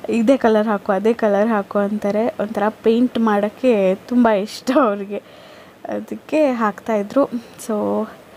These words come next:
ಇದೊಂದು small clipping ನಿಮ್ಮ ಜೊತೆ share ಮಾಡ್ಕೊಂಡಿದ್ದು. ಹಾಗೆ ಎಲ್ರ ಮನೇಲೂ ಹಬ್ಬ ಹೇಗೆ ನಡೀತು, ಎಲ್ಲರ ಮನೇಲೂ ಚೆನ್ನಾಗಿ ನಡೀತು ಅನ್ಕೋತೀನಿ. So ಎಲ್ರಿಗೂ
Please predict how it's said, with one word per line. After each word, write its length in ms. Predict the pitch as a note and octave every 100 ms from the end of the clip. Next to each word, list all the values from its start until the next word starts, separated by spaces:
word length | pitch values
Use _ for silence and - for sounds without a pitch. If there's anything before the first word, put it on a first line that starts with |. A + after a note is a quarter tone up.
| - - -
ಇದೊಂದು 260 | A#3 A#3+
small 340 | A#3 A3+ G#3+ G#3
clipping 400 | - G3+ F#3+ G3
ನಿಮ್ಮ 140 | G3+
ಜೊತೆ 200 | G#3 G3+
share 300 | G#3+ G#3 G3+
ಮಾಡ್ಕೊಂಡಿದ್ದು. 600 | G3+ G3 - G3 G3 A3
ಹಾಗೆ 340 | A3+ G#3 G3+ G3+
ಎಲ್ರ 180 | G#3 G3+
ಮನೇಲೂ 320 | A3 G3+ G#3
ಹಬ್ಬ 260 | A3+ G#3 G#3 G#3+ A3
ಹೇಗೆ 220 | G#3 G#3+
ನಡೀತು, 460 | G#3+ G3 G3 G#3 G3 - - - -
ಎಲ್ಲರ 220 | G#3+ G#3 G#3 G#3
ಮನೇಲೂ 220 | G3+ A3
ಚೆನ್ನಾಗಿ 400 | - A3 G3+ G3+
ನಡೀತು 280 | G3 G3 G3+
ಅನ್ಕೋತೀನಿ. 640 | G3+ G3+ - F#3+ G3+ G#3+ - -
So 160 | G#3+ G#3+ G#3
ಎಲ್ರಿಗೂ 600 | G3+ G#3+ G#3+ A#3+ B3